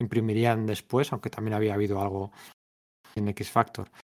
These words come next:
Entonces, la decisión de dividir a los dos grupos en dos colecciones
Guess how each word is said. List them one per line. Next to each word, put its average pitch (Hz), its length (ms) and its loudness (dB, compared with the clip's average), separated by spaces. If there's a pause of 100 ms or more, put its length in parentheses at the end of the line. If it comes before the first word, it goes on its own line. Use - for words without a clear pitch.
(180)
Entonces, 131 180 8
la 127 100 10
decisión 127 480 10
de 196 60 12
dividir 143 380 12
a 113 60 6
los 117 160 6
dos 170 160 8
grupos 110 600 6 (200)
en 123 140 2
dos 151 140 6
colecciones 147 720 2